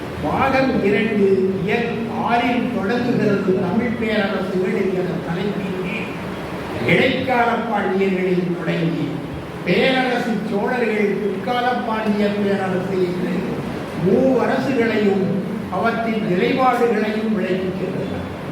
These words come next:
இயல் ஏ-, இயல் ஏழில்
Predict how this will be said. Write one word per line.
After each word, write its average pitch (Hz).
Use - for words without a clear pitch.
இயல் 240
ஏ-, -
இயல் 254
ஏழில் 214